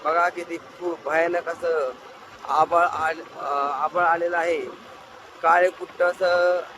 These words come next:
आभाळ भरलेलं आहे आणि खूपच छान रस्ता आहे, तुम्ही बघू शकता. आणि पावसामुळे पडलेलं सुंदर असं नैसर्गिक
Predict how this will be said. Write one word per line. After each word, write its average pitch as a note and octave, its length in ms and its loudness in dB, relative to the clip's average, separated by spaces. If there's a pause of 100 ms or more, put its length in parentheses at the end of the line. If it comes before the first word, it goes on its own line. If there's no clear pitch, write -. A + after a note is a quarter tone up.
(140)
आभाळ D#3 340 0
भरलेलं E3+ 440 -2
आहे E3+ 220 -2
आणि C#3+ 240 -8
खूपच F3+ 440 -8
छान F3 220 -4
रस्ता F3 260 -4
आहे, F3 180 0
तुम्ही - 800 -18
बघू F3+ 240 -12
शकता. F3+ 300 -4 (300)
आणि D#3+ 160 -10
पावसामुळे F3 680 -10
पडलेलं F3 600 -14
सुंदर E3+ 440 -12
असं E3+ 260 -10
नैसर्गिक F3 520 -12